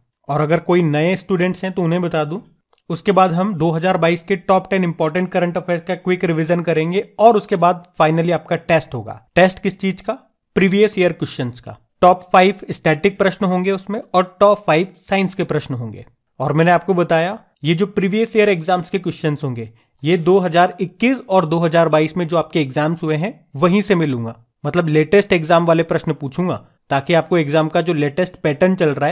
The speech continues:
है, उससे आप रूबरू हो पाए, अपनी तैयारी को देख पाए कि आपकी तैयारी कैसी चल रही है। तो टाइम वेस्ट नहीं करते, स्टार्ट करते हैं। तो पहला प्रश्न है,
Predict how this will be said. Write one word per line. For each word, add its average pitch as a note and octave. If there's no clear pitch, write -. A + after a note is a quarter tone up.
है, E3+
उससे G3+
आप F#3
रूबरू D#3
हो C#3
पाए, C#3
अपनी -
तैयारी C#3
को C#3
देख G3+
पाए F3+
कि G3+
आपकी F3
तैयारी D3+
कैसी D3
चल C3+
रही B2+
है। F3
तो E3
टाइम E3+
वेस्ट G3
नहीं A3
करते, G3
स्टार्ट D3+
करते B2+
हैं। -
तो D3+
पहला E3+
प्रश्न G3
है, G#3